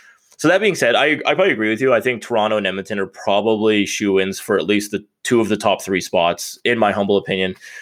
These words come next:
Uh, I think Calgary probably gets one of those spots as well. And then I think it's gonna be between Winnipeg and Vancouver, and it's just how much roster turnover they're gonna face. Now, Winnipeg's obviously got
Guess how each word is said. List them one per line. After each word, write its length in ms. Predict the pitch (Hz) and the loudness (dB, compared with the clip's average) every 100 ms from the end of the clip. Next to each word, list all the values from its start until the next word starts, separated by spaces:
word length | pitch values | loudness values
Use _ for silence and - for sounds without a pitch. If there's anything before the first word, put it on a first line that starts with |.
| - _ _ _ _ | -20 _ _ _ _
Uh, 520 | 104 101 101 101 101 - | 2 4 6 6 4 2
I 80 | 110 | 0
think 240 | 117 98 | -2 -2
Calgary 440 | 110 101 107 104 98 | -2 0 2 0 0
probably 800 | - 110 101 110 104 98 92 - _ _ _ | 0 0 2 0 0 -2 -2 -10 _ _ _
gets 240 | - 104 104 | -4 -2 -2
one 100 | 107 | -2
of 40 | |
those 160 | 98 - | -2 -2
spots 320 | 95 87 - | -4 -4 -8
as 180 | 92 110 | -6 2
well. 420 | 117 113 107 - - - - - | 4 4 2 -6 -20 -20 -8 -4
And 120 | 117 | 0
then 100 | 113 | 0
I 100 | 110 | 0
think 180 | 131 113 | 0 -2
it's 100 | 101 | -2
gonna 140 | 107 | -2
be 100 | 101 | -2
between 400 | 101 101 110 98 | -2 -4 -4 -2
Winnipeg 360 | 104 104 104 95 | -2 -2 -2 -4
and 100 | 90 | -2
Vancouver, 640 | 92 90 - 113 104 107 | -4 -2 -2 0 2 2
and 100 | 101 | 2
it's 80 | 95 | 0
just 260 | 101 - - | -6 -8 -10
how 140 | 107 110 | -4 0
much 220 | 101 - | 0 2
roster 380 | 98 92 - - | 0 2 -2 -2
turnover 500 | 107 98 101 101 95 | 0 2 2 2 2
they're 220 | 92 95 | 2 2
gonna 160 | 107 | -2
face. 360 | 98 110 117 - | 0 0 0 -2
Now, 160 | 107 101 | -2 2
Winnipeg's 440 | 143 135 110 98 | 0 2 -2 0
obviously 420 | 95 95 - 98 | 0 0 0 -2
got 220 | 90 87 | 0 -2